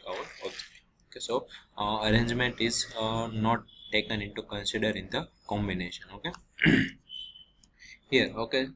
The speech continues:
they have also, uh, stated the example, like, consider the selection of four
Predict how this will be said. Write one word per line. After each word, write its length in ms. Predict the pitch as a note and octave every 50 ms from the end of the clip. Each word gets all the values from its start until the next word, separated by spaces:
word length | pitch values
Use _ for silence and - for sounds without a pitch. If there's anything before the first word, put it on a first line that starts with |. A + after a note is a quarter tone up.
| - -
they 120 | A2+ A2
have 100 | A2+ A2
also, 600 | A2+ A2 G#2+ G#2+ G#2 - A#2 A2+ A2 A2 A2 G#2+ - - - - _ _ _ _ _ _ _ _ _ _ _ _ _ _ _ _ _ _ _
uh, 240 | A2+ G#2+ G#2+ G#2 G#2+
stated 480 | - - - A2 G#2+ G#2+ A2 G#2+ G#2+ -
the 260 | G#2+ G#2+ G#2+ A2 - - - _
example, 640 | - F#2 - - A2 G#2+ G#2+ - A2 G#2+ A2 A2+ - - -
like, 260 | G#2+ G#2 G2+ G#2 - - - _ _ _ _ _ - - - - - - - -
consider 420 | G2+ G2+ G2+ - - A2 A2 A2
the 120 | G#2+ A2 G#2+
selection 540 | - - G#2 G#2 G#2 G2+ - - A2 G#2+
of 160 | A2 A2 G#2+ -
four 340 | - - A2 A2 A2 A2